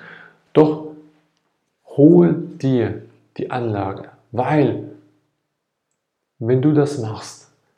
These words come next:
wirst du anfangen, erstmal mehr zu trinken. Und zwar dann kommst du vielleicht auf deine zweieinhalb bis drei, vielleicht, wenn du Sport machst, kommst du vielleicht, wie ich damals, auf sechs Liter am Tag,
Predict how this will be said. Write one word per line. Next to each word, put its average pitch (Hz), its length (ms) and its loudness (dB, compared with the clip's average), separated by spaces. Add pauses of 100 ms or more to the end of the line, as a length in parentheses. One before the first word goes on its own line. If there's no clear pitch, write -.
(180)
wirst 139 260 -4
du - 60 -2
anfangen, 143 360 -4
erstmal 123 340 -8
mehr 107 260 -4
zu - 140 -2
trinken. - 380 -14 (760)
Und 113 100 -4
zwar 131 160 -2
dann 143 200 -2
kommst 151 260 -4
du 147 40 0
vielleicht 127 280 -4
auf - 80 -12
deine 107 220 -6
zweieinhalb 120 480 -6
bis 107 180 -10
drei, 113 260 -4
vielleicht, 113 380 -8
wenn 107 180 -4
du 107 60 -12
Sport - 400 -6
machst, 139 280 -8
kommst 120 380 -12
du 117 60 -12
vielleicht, 113 240 -4
wie 123 200 -4
ich 139 140 -10
damals, 131 320 -6
auf - 180 -12
sechs - 300 -6
Liter 170 400 0
am 110 160 -8
Tag, 147 320 -6